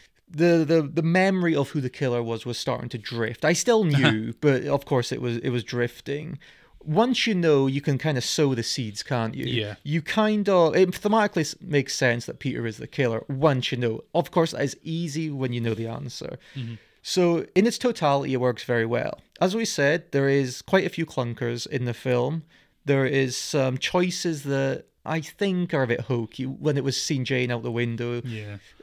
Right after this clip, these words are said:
Speaker 1: maybe his death, in the exact manner Peter's death took place at the end, was maybe a bit hokey as well. Overall, very strong film. Really like it.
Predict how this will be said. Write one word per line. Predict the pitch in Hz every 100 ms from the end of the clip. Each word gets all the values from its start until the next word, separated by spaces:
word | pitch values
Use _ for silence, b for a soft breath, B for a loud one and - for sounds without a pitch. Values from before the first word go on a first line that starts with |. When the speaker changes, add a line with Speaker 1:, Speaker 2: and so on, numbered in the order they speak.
| -
Speaker 1:
maybe | 160 165 165 160
his | 139 120
death, | - 135 131 135 135 - - -
in | - 147
the | 139
exact | 117 131 131 -
manner | 131 123 123 120 120 113 -
Peter's | 143 135 113 110
death | - 131 123 -
took | - 123
place | - 127 -
at |
the | 131 123
end, | 123 127 -
was | 123 - _ _ - -
maybe | 135 135 135 135 131
a |
bit | 127 123
hokey | 139 127 - 123
as | 117 123
well. | 127 131 131 131 131 131 B B B B
Overall, | 165 151 143 143 147 143 143 -
very | 123 135 135 139
strong | - 139 135
film. | - 135 139 139 139 131
Really | 139 147 143
like | 135 143 143 -
it. | 151 143 -